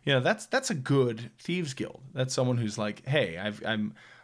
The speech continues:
I am going to steal from the rich. I'm gonna give to the poor." We've even talked about the neutral thieves' guild, the one that's like,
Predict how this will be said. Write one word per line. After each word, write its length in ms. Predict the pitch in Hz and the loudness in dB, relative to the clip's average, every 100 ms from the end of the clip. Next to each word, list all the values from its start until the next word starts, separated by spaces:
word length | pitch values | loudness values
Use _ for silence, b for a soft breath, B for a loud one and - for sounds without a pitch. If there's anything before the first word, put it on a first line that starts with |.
| B | B
I 180 | 107 131 | 2 2
am 160 | 143 131 | 2 0
going 260 | 123 117 | 0 0
to 80 | 107 | -4
steal 260 | 107 135 135 | -4 0 0
from 180 | 135 170 | 0 0
the 80 | 131 | 0
rich. 260 | 107 101 | 0 -2
I'm 100 | 107 | -2
gonna 160 | 107 104 | 0 -2
give 220 | 104 98 | -4 -8
to 60 | 104 | -10
the 80 | 104 | -12
poor." 360 | - 131 76 | -4 -2 -2
We've 200 | 95 123 | 0 2
even 180 | 147 170 | 2 0
talked 280 | 165 139 135 | 2 0 0
about 180 | 123 127 | -4 -2
the 80 | 139 | -2
neutral 580 | 143 156 208 - 165 | 2 2 2 2 0
thieves' 360 | 135 123 110 104 | 2 0 0 -2
guild, 280 | 90 71 - B B B B B | -6 -6 -12 B B B B B
the 80 | 110 | 0
one 140 | 120 | 2
that's 140 | 117 | 0
like, 140 | 104 | -2